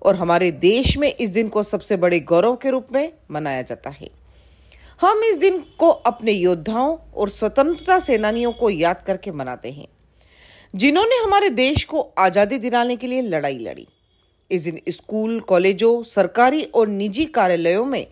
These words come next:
ध्वजारोहण समारोह होता है। हकीकत में इस दिन देश का हर एक नागरिक, छोटे बच्चे से बूढ़े तक,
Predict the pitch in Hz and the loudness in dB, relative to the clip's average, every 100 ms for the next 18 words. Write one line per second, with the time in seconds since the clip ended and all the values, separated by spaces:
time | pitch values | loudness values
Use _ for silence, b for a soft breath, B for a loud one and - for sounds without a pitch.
0 | b b b 190 240 277 349 311 285 302 | b b b 0 2 6 4 4 0 -2
1 | 294 269 190 160 156 170 - - 120 127 | -6 -6 -4 -2 -2 -4 -8 -10 -12 -12
2 | - - _ _ _ _ _ _ _ - | -18 -20 _ _ _ _ _ _ _ -4
3 | 190 202 180 175 175 175 - 175 151 180 | -2 -2 0 0 0 -6 -2 -2 -2 -4
4 | 175 170 180 - 202 - 202 214 285 339 | 0 2 2 0 -2 -2 2 2 2 -2
5 | 247 202 190 202 - b b b b b | 0 0 2 0 -2 b b b b b
6 | - 302 320 302 208 - - 302 302 185 | 2 2 4 2 0 0 -2 -2 -2 -2
7 | 165 190 233 233 | -2 0 0 -2